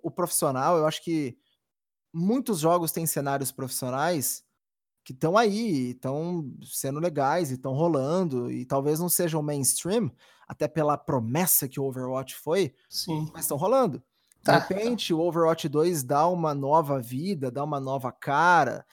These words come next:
Speaker 1: aí, sei lá, isso aqui é total suposição, de novo, não tem
Speaker 2: Uhum.
Speaker 1: informação privilegiada alguma, né? Sei lá, vai que o Overwatch vira free to play aí, vai que o Overwatch,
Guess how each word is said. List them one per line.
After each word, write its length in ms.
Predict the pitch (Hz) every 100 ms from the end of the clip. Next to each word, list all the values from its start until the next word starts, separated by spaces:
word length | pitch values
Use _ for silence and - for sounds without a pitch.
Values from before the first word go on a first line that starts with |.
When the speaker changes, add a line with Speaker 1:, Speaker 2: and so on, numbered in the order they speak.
| _ _
Speaker 1:
aí, 680 | 123 139 170 156 127 113 - -
sei 220 | - 190
lá, 320 | 151 151 120
isso 160 | - 131
aqui 140 | 190
é 60 | 202 - _
total 380 | 190 170 180 214
suposição, 720 | - 214 214 208 - 151 131
de 100 | 123
novo, 220 | 131 143
não 100 | 156
tem 100 | 185
Speaker 2:
Uhum. 60 | 170
Speaker 1:
informação 420 | 180 170 147 160
privilegiada 600 | - 156 156 151 143 143
alguma, 380 | 180 160 131 123
né? 120 | 131 - _ _ _ _
Sei 160 | - 233
lá, 220 | 220 214
vai 160 | 131 160
que 120 | 269
o 120 | 269
Overwatch 440 | 226 180 160 165 147
vira 520 | 131 180 147 120 104
free 220 | - 165
to 100 | 160
play 320 | - 139 165
aí, 320 | 139 131 156 123
vai 220 | 131 131
que 100 | 208
o 40 |
Overwatch, 720 | 202 180 147 156 170 - 135